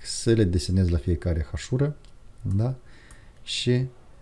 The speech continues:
asta să le extind, da? Deci asta durează foarte mult și dacă sei să faci chestia asta la fiecare proiect, îți ia și mai mult timp.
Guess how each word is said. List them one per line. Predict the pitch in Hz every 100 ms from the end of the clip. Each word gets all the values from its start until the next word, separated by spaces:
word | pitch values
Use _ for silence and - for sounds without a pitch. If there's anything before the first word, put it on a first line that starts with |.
| - - - - - - - - - - - -
asta | - 101 92 92
să | - 82
le | 82
extind, | 80 - - 160 151 -
da? | 127
Deci | 131 - -
asta | 123 117
durează | 120 113 104
foarte | 98 -
mult | 95 76 -
și | -
dacă | 85 90 -
sei | - - 110
să | -
faci | - 101 - -
chestia | 92 -
asta | 85 85
la |
fiecare | 82 92 - 85
proiect, | - 87 101 151 -
îți | 127 131
ia | 131
și | 127
mai | 117
mult | 98 -
timp. | 80